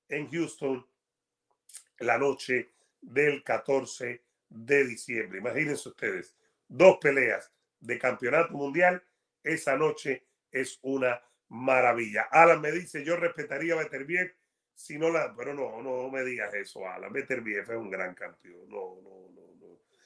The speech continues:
No, vamos a ver. Beterbiev es pegadura, hermano mío. Beterbiev es un caballo. Denle like al video y suscríbanse, señoras y señores. Vamos, vamos, estoy en TikTok.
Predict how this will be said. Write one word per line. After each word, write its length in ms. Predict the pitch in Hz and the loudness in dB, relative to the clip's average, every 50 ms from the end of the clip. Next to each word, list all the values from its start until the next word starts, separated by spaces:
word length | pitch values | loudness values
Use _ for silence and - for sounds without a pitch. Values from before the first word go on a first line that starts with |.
| _ _ _ _ _ _ _ _ | _ _ _ _ _ _ _ _
No, 120 | - - - | -14 -10 -4
vamos 320 | - 135 160 185 180 165 | -2 2 8 10 10 12
a 100 | 160 160 | 12 12
ver. 400 | 160 165 151 - - - _ _ _ _ _ _ - | 12 12 12 12 10 4 _ _ _ _ _ _ -6
Beterbiev 500 | 135 131 - 160 160 160 170 175 170 165 | -2 2 4 4 4 6 6 6 6 6
es 60 | - | 4
pegadura, 540 | - 160 151 151 151 156 156 147 131 113 104 | 2 2 4 2 2 0 -2 -6 -8 -8 -10
hermano 300 | 107 113 117 120 127 127 | -8 -8 -6 -6 -6 -6
mío. 240 | 139 139 127 120 | -6 -8 -8 -6
Beterbiev 640 | 113 120 120 - 135 131 127 139 151 147 143 135 - _ _ _ _ _ | -6 -8 -8 -8 -8 -8 -6 -4 -2 -2 -2 -4 -6 _ _ _ _ _
es 160 | - 139 127 | -10 -8 -6
un 160 | 139 151 147 | -6 -6 -8
caballo. 540 | - - 147 135 143 143 135 123 113 101 95 - _ _ _ _ _ _ | -6 -2 0 2 4 4 4 4 2 -2 -8 -14 _ _ _ _ _ _
Denle 240 | 147 190 220 220 214 | 4 6 6 6 6
like 280 | 214 226 226 220 220 | 4 2 2 0 -2
al 120 | 214 202 196 | -6 -6 -6
video 440 | 180 196 202 208 202 180 151 - - _ _ _ _ _ _ | -6 -6 -4 -4 -4 -4 -6 -8 -12 _ _ _ _ _ _
y 120 | 160 180 | -16 -14
suscríbanse, 680 | 170 - 175 175 - 202 214 220 202 190 175 170 - 170 | -12 -12 -12 -10 -8 -6 -6 -2 0 0 0 0 -2 -4
señoras 400 | 160 - 170 170 190 196 190 180 | -6 -6 -4 -4 -2 -2 -2 -2
y 80 | 180 170 | -2 -4
señores. 380 | - 175 175 196 196 170 156 151 | -6 -6 -4 -4 -2 -4 -2 0
Vamos, 300 | - - 135 139 127 - _ _ _ _ _ _ | 2 2 2 0 -2 -10 _ _ _ _ _ _
vamos, 300 | 156 185 202 190 170 151 | 0 0 0 0 -2 -4
estoy 280 | 147 - - 208 220 220 | -6 -4 -2 -2 -2 -2
en 120 | 220 220 | -4 -6
TikTok. 480 | - 196 185 - - 214 208 - - | -8 -10 -8 -6 -4 -4 -4 -4 -6